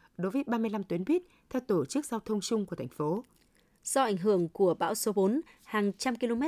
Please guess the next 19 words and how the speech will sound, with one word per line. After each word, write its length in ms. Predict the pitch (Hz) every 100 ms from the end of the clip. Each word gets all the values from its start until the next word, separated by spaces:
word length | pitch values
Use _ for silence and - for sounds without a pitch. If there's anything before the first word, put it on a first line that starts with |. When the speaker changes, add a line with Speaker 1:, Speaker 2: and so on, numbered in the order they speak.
| -
Speaker 2:
bờ 160 | 202 185
sông, 300 | - 175 196
bờ 120 | 185
biển 320 | 190 180 147 -
tại 200 | 185 -
Hà 220 | 175 180
Tĩnh 240 | 170 175 240
sạt 220 | - 190
lở 160 | 180 143
nghiêm 220 | 202 175
trọng. 260 | - 165 - _ _ _ _ -
Tại 380 | 202 - 180 175
tuyến 300 | 196 185 262 302
bờ 180 | 208 175
sông 280 | - 208 190
Ngàn 160 | 180
Phố, 400 | 160 190 180 269 254
Ngàn 200 | 190 175
Sâu, 380 | - 196 196